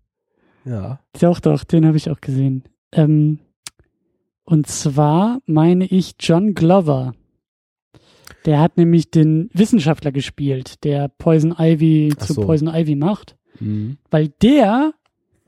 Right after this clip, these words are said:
Speaker 2: spielt in der Serie Smallville den Vater von Lex Luthor.
Speaker 1: So, so.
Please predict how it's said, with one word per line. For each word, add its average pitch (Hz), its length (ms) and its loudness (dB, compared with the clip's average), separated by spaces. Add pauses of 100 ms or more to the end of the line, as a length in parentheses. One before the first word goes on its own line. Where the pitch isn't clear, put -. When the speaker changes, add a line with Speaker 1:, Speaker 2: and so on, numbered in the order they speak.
(160)
Speaker 2:
spielt 196 560 -2
in 185 180 -2
der 175 160 4
Serie 175 560 -2
Smallville 185 960 0 (1300)
den 151 160 0
Vater 240 520 0
von 233 220 0
Lex 214 300 -2
Luthor. 165 500 -2 (1600)
Speaker 1:
So, 107 260 -18
so. 113 400 -10